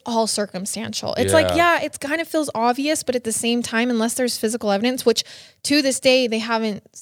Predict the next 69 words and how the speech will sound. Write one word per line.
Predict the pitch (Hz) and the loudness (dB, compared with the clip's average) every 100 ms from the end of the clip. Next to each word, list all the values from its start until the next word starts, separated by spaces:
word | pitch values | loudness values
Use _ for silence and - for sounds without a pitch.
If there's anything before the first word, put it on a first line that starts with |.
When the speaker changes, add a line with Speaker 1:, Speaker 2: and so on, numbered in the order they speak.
| - 220 | -4 0
Speaker 1:
like, | 202 | 0
come | - 220 214 | 0 -2 2
forward | 220 214 | 2 2
with | - | 0
any | 208 202 | -2 -2
D | 196 214 | -2 0
N | 208 | 2
A | 196 | 0
testing | 202 208 208 208 190 | -2 -2 -2 0 0
on | 190 185 | -2 -2
any, | 208 202 196 | -2 0 0
if | 202 - | -2 0
there | 202 | 0
was | 190 196 190 | 2 0 0
semen, | 202 190 180 180 | -2 -2 -4 -4
any | 196 185 | -4 -4
found. | 180 - 202 190 160 - 202 | -4 -4 -2 -2 -4 -8 -6
Keep | - 214 | -4 -2
in | |
mind, | 202 196 | 0 0
we | 190 | 0
don't | 202 | -2
have | 208 190 | -4 -4
all | - 190 185 | -2 0 0
the | 175 | -2
details. | 190 196 - - - - - | -4 -4 -4 -6 -4 -6 -8
Speaker 2:
With | 143 160 - | -6 -6 -2
a | 147 | -4
golf | 131 135 156 - | 2 2 2 0
club, | 139 113 95 | 0 0 2
that | 117 | 2
is | 127 120 | 2 -2
so | - - 127 139 | -2 -2 0 0
messed | 143 123 123 - 110 | 0 0 0 0 0
up | 110 104 | 2 0
in | 104 | -6
front | - 117 | -4 -2
of | 117 | 0
her | 104 | -2
house. | - 98 104 - - - | 2 0 0 -6 -16 -12
Speaker 1:
So | - 339 311 | -2 2 2
her | - 381 | 0 0
mom, | 339 320 285 | 2 2 2
Dorothy, | 226 226 240 220 | 2 2 -2 -2
says | - 214 208 | 2 2 2
that | 214 | 0
it | - | 0
hasn't | 208 208 208 202 | 0 -2 -2 0
been | 208 - | 0 0
easy | 208 202 208 202 196 | 0 0 0 0 2
all | 190 190 | 2 2
of | 185 | 0
these | 190 190 220 | -4 -4 0
years, | 285 277 269 262 - - | 4 4 4 -2 -6 -4
that | 214 214 202 | 0 2 2
she | - - | 0 0
doesn't | 240 285 339 | 2 0 -2
cry | - 254 247 | -2 2 2
as | 240 | 0
much | 233 233 | -4 -2
anymore, | 226 220 208 202 196 | 0 0 2 0 2
but | 196 - | 2 2
she | - - | 0 0
used | 220 233 262 - | 0 0 0 0
to, | - 190 190 | 0 0 2
and | 196 | 0
it | 220 | -2
still | - 262 269 | 0 2 2
hurts. | - 214 - - - | 0 -2 -2 -6 -4